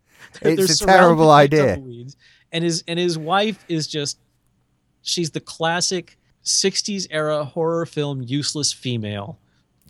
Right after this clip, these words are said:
Speaker 2: She,
Speaker 1: Yeah.
Speaker 2: isn't she rubbish?
Speaker 1: Yeah.
Speaker 2: Yeah. Um, <sighs> I, I'm so often, and I'm noticing it more and more, and I, I'm especially noticing it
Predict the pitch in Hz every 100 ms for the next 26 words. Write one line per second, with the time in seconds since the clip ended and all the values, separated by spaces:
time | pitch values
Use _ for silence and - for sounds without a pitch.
0 | - - - 120 202 202 214 - 160 143
1 | 113 117 139 107 87 - - _ _ _
2 | - 127 104 - - - 80 156 160 131
3 | 90 82 _ - 131 139 135 135 131 123
4 | _ _ _ _ _ _ _ _ _ _
5 | - - - - - _ _ _ _ _
6 | _ _ _ _ _ - 165 156 147 151
7 | 143 - - 160 143 135 - 104 120 135
8 | 139 139 156 147 127 - 127 120 117 123
9 | 113 107 107 98 82 - _ _ - 131
10 | 131 127 - 131 127 - 156 151 - 131
11 | 123 120 - - 117 104 101